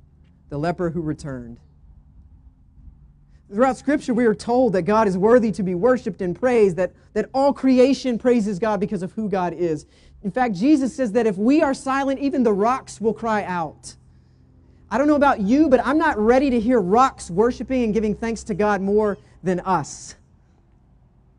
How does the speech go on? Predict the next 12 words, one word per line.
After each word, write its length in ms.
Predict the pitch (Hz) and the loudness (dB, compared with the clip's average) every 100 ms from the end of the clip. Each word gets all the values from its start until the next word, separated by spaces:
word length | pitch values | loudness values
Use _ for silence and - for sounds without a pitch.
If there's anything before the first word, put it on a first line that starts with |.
| _ _ _ _ _ _ _ _ _ _ _ _ _ _ _ _ | _ _ _ _ _ _ _ _ _ _ _ _ _ _ _ _
When 160 | - 214 | -2 2
we 140 | 226 | 2
gather 460 | 247 196 214 233 233 | 2 0 0 2 0
for 160 | - 180 | 0 0
worship, 400 | 180 233 247 202 | 2 2 2 0
we 120 | 240 | 0
become 400 | 240 233 247 226 | 0 -2 -2 -2
the 160 | 220 - | -2 -4
echo 420 | 226 240 247 233 | -6 -2 0 0
of 200 | 190 170 | -2 -4
God's 320 | 185 175 156 | -2 -4 -6
grace. 880 | 147 160 175 139 147 - - - | -8 -4 -2 -4 -8 -20 -20 -20